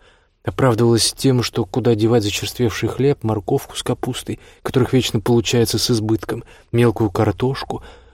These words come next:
много ещё чего съестного, что хоть выбрасывай. Собаки и кошки дохли сами, прожив свой недолгий век.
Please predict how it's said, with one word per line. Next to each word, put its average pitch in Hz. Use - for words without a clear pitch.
много 131
ещё 120
чего 120
съестного, 113
что -
хоть 113
выбрасывай. 113
Собаки 110
и 98
кошки 110
дохли 117
сами, 131
прожив 117
свой 113
недолгий 110
век. 101